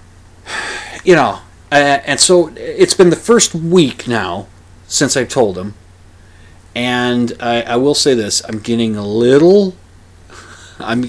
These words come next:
I, I gave him a week. I'm giving him a week. Next week, I'm gonna start telling him, "Look, I'm leaving. Enough of the guilt trips. Okay?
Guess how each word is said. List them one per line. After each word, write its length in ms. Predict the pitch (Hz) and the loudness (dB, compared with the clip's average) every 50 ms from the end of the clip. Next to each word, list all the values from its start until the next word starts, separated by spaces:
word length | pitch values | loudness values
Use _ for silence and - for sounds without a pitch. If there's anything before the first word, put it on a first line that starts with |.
| - | -4
I, 180 | - 123 123 120 117 | -2 -2 -2 0 -2
I 60 | 117 | -6
gave 280 | 113 104 131 131 147 151 | -4 -2 0 0 2 4
him 120 | 170 175 | 6 6
a 80 | 175 175 | 6 6
week. 400 | 175 175 135 107 98 - - - | 6 6 4 2 -2 -8 -10 -8
I'm 100 | 120 110 | -6 -2
giving 220 | - 139 147 170 | 0 2 4 6
him 120 | 175 185 | 6 6
a 80 | 202 214 | 6 6
week. 460 | 220 214 185 120 101 - - - - 131 | 6 4 2 2 0 -4 -14 -16 -10 -4
Next 320 | 131 143 139 - - - | -4 -4 -4 -4 0 4
week, 260 | 190 185 185 180 - | 6 6 6 4 0
I'm 120 | 156 160 156 | -4 -2 0
gonna 120 | 156 151 | 0 0
start 300 | - - - 147 135 - | 0 0 -2 -2 -2 0
telling 260 | - 156 147 127 110 | -2 -2 -2 -2 -4
him, 160 | 107 104 101 - - - - - - - - - _ - - | -4 -6 -8 -10 -16 -20 -20 -20 -20 -20 -20 -20 _ -8 2
"Look, 400 | 156 156 135 107 - - - - - _ - - - - - _ | 4 4 4 4 2 -10 -18 -18 -20 _ -20 -20 -20 -20 -12 _
I'm 260 | 120 117 123 123 127 | -2 -2 0 0 2
leaving. 440 | 127 135 147 156 151 127 110 90 - - - _ _ - - - - - - - - - - - | 4 6 6 6 6 4 2 -2 -4 -16 -20 _ _ -20 -20 -20 -20 -20 -20 -20 -20 -20 -12 -6
Enough 300 | 127 127 135 151 147 - | -2 0 0 0 0 2
of 60 | 151 | 0
the 80 | 147 131 | 0 4
guilt 200 | 147 147 143 - | 4 4 4 4
trips. 440 | - 131 101 - - - - - - - - - - - - - - - - - - - | -2 -4 -4 -4 -6 -8 -8 -8 -12 -20 -20 -20 -20 -20 -20 -20 -20 -20 -20 -20 -18 -16
Okay? 400 | - - 127 120 143 302 151 | -4 -2 0 2 2 0 0